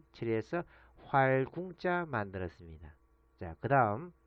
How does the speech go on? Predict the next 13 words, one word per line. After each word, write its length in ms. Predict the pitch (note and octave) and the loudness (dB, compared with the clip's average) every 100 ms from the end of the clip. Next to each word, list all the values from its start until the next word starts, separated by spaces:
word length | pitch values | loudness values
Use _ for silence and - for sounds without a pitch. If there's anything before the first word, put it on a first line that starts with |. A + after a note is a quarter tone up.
| _ _ _ _ _ _ _ _ _ _ - | _ _ _ _ _ _ _ _ _ _ 2
조금 320 | E3 G#3 A3+ | 4 4 2
전에 240 | C4 B3 | 2 4
이거 120 | A3 F#3+ | 4 4
배웠죠, 440 | A3 G#3+ F3+ C3+ | 6 6 6 2
그죠? 300 | A#2 B2 C3 - _ _ _ _ _ _ - | 2 0 -2 -10 _ _ _ _ _ _ 2
대나무였죠? 960 | C#3+ F3+ A#3+ A#3+ A3 E3+ - F3 G3 - _ _ _ _ _ _ - | 4 6 4 6 6 6 6 4 4 0 _ _ _ _ _ _ 2
대나무 600 | D3 F#3+ A3+ G#3+ G#3 G#3 | 4 6 4 2 -2 -4
밑에 400 | F#3 A#3 - G#3 | -8 -2 4 6
있는 220 | F#3+ F#3+ | 4 0
그 140 | F3 F3+ | 2 0
활 360 | - G3 A#3+ G#3+ | 4 6 6 6
만들었습니다. 800 | F3 F3 G3 F#3 - A#2+ G2+ | 4 6 4 2 0 -4 -2
이렇게. 440 | G2 F#2+ - - | -2 -4 -6 -10